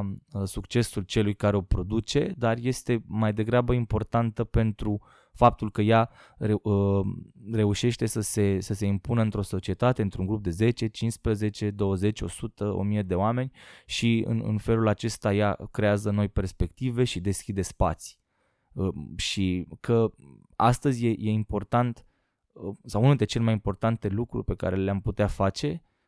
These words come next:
a, uh, este, este tocmai asta, să deschidem spații. Adică să creăm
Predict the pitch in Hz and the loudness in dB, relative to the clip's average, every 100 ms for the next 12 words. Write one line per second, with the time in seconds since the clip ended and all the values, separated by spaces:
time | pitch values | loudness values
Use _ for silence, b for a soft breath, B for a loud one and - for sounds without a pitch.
0 | _ - - - 104 104 113 107 - 113 | _ -10 -8 -2 0 0 0 -4 -2 0
1 | 104 - - 107 101 107 113 104 101 - | 0 -2 -4 -4 -2 -4 -2 2 0 0
2 | - 101 92 98 - 110 104 - - 87 | -4 -2 -2 -2 0 0 0 0 0 0
3 | - - - _ _ _ _ _ _ _ | -2 -12 -20 _ _ _ _ _ _ _
4 | - 104 110 120 117 - 123 143 - | -2 -2 -2 -2 0 2 2 2 -2